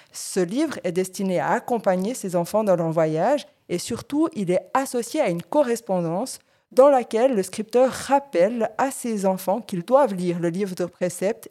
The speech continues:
et bien sûr tenir compte de ce qui est noté. Il y a une base commune à ces livres de préceptes. Ce sont les principes religieux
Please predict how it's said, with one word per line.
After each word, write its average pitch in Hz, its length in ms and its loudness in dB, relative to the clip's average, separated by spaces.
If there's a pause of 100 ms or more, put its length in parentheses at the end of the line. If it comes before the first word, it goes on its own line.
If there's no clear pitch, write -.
(120)
et 277 240 -2
bien 185 180 -2
sûr 240 320 -10
tenir 226 380 -4
compte 214 340 -4
de 165 160 -8
ce - 160 -10
qui 190 380 -6
est 190 80 0
noté. 175 400 -4 (1300)
Il 220 60 2
y - 20 8
a 294 40 6
une 240 140 0
base 262 300 4
commune 247 680 0
à 185 140 -4
ces 170 540 -2
livres 180 300 -4
de 180 120 -2
préceptes. 180 600 -4 (260)
Ce - 220 -6
sont 202 180 -4
les 175 140 -4
principes 202 460 -6
religieux 196 640 -4